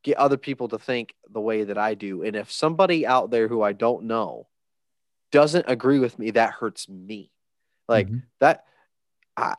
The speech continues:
Speaker 1: that's where I'm thinking, like, how in the world do you play the intermediary in people who are that far apart, who have no desire to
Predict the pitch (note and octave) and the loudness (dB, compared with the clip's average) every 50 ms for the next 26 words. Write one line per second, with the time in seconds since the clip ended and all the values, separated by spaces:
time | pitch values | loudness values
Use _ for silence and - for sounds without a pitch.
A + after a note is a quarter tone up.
0 | - - C3 B2 C#3 D3 G#3+ G#3 - - D3 D3 C3+ C3 C3 C3+ - D3 C3+ - | -8 -6 0 4 4 4 4 2 0 2 4 4 6 4 4 2 -2 -4 -2 -2
1 | C3+ B2 A#2+ A2+ G#2 - - D3+ G3+ C#4 D4 G3+ C#3+ A#2 G#2+ G#2 G#2+ C3+ F#3+ A3 | -2 0 0 -2 -2 0 2 4 4 4 4 2 0 -2 -2 0 2 4 4 2
2 | F3 B2+ A#2 G#2+ - - - C#3 C#3+ A#2+ A#2 B2+ D3+ - - A2+ G2 G#2 C3 D#3 | 2 -2 -8 -10 -6 -2 0 0 2 2 0 -2 -2 -4 -4 -8 -6 -6 -6 -6
3 | D3 B2+ A#2 B2 C3 B2 A#2+ A2 - G#2+ G#2 G#2 _ - C#3+ C#3 - B2 A2+ - | -8 -8 -8 -8 -8 -8 -8 -10 -10 -12 -14 -16 _ -18 -18 -12 -12 -12 -10 -8
4 | A2+ G#2+ G2+ G2+ - F#2+ G2 G#2 G#2+ B2 D#3+ - - _ - A#2 A2+ G#2+ G#2+ - | -6 -6 -6 -6 -8 -8 -2 0 2 2 2 0 -2 _ -2 0 0 0 -2 -2
5 | - A#2+ A#2 A2+ A2 A#2 B2 C3+ C3+ B2+ C3+ D#3+ F#3 F3+ F#3+ G3+ F3+ D#3+ G#3 A3 | 0 0 0 0 -2 -2 0 0 0 0 -2 -2 -2 -2 -4 -4 0 2 2 2
6 | D4+ F4+ F4+ D4+ F#3+ - _ _ _ _ _ _ _ _ _ _ - - - D3 | 0 -2 -6 -8 -10 -14 _ _ _ _ _ _ _ _ _ _ -8 -2 0 0
7 | C3 A2+ G2 | 0 0 -4